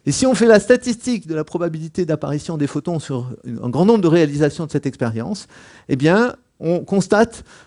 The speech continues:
effectivement qu'en moyenne, il y a un photon dans la cavité uniquement cinq pour cent du temps, et on peut reconstitu-, reconstituer quantitativement très bien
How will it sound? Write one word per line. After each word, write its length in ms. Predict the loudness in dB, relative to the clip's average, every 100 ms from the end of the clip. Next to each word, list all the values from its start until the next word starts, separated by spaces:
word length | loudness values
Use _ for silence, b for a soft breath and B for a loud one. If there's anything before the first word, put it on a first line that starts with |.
| b -2
effectivement 580 | 0 0 -2 0 2 2
qu'en 160 | 2 2
moyenne, 460 | 2 2 0 -4 -8
il 140 | -6
y 60 | -2
a 80 | -2
un 40 |
photon 300 | -2 -4 -4
dans 80 | -2
la 80 | 0
cavité 540 | -2 -2 -2 -2 -2 b b b -8
uniquement 460 | -4 -4 -2 -2 0
cinq 280 | 0 0
pour 160 | -2 -8
cent 160 | -6 -8
du 140 | -6
temps, 260 | -8 -8 -6
et 80 | -6
on 60 | -2
peut 140 | 2
reconstitu-, 680 | 4 4 0 -4 -6 -10 -10
reconstituer 840 | -10 -6 -2 -2 -2 -6 -2 -2
quantitativement 1120 | 0 -2 -2 -2 -4 _ -4 -4 -2 -2 -4 -6 _
très 160 | -2 -2
bien 340 | 2 0